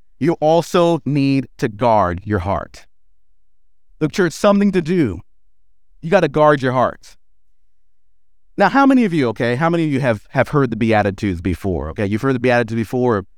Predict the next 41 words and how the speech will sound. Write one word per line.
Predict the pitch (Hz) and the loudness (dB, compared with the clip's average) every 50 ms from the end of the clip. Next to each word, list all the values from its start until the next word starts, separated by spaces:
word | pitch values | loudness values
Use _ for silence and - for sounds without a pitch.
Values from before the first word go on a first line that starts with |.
| - - - - | -20 -20 -10 -4
or | 117 110 107 101 101 | -2 0 0 0 0
heard, | 127 135 131 123 117 104 | 0 0 0 0 -2 -4
heard | - 127 117 | -4 -4 -2
a | 110 | -4
teaching | - - - 131 123 127 135 135 | -4 -4 -6 -4 -2 -2 -2 0
on | 123 127 131 | 0 0 0
it? | |
Yeah, | 135 156 156 131 117 123 | 2 2 2 4 2 2
and, | 127 127 131 | 0 0 0
and | 120 127 123 117 - - - - - - | -2 -2 -4 -4 -8 -12 -20 -20 -12 -4
I'm | - 160 180 185 | -2 -2 0 0
probably | 180 202 202 185 | 0 2 2 2
in | 175 | 2
the, | 165 151 135 - - | 0 -2 -4 -4 -6
the | - 127 | -6 -2
boat | 127 151 160 160 151 - | 0 2 0 0 0 -4
with, | - 135 117 113 - - | -8 -8 -8 -8 -8 -10
the, | - 113 107 - | -8 -8 -8 -8
with | - 113 117 117 117 | -8 -6 -6 -4 -2
many | 120 147 156 175 175 175 | 0 0 0 0 0 -2
of | 165 139 | -2 -2
you. | 160 170 175 | 0 0 2
Like, | 160 139 | 2 2
I've | 131 117 113 | 2 0 0
heard | - 175 175 180 175 | 0 0 0 0 0
it | |
before, | - 165 - - 170 165 170 170 | 0 -2 -4 -4 -2 -2 0 -2
taught | 160 - - 165 151 151 | -2 -4 -2 -2 0 0
on | 156 156 160 165 | 2 0 0 0
it | 156 | -2
before. | 143 151 139 - 165 160 160 165 151 | -2 -4 -4 -4 -4 -4 -2 -2 -2
And | 135 - - - - | -4 -6 -10 -10 -2
I | - 156 | 2 2
know | 180 202 202 196 180 - - - | 2 4 2 0 0 -2 -4 -4
some | - 214 190 | 0 0 2
of | 185 185 | 2 2
us | 175 180 - | 0 0 2
are | 165 170 170 | 2 2 2
new | 160 165 175 185 196 208 202 | 2 -2 -2 -2 -2 -2 -4
to | - 196 180 | -4 -4 -2
what | 180 180 175 147 | 0 0 0 -2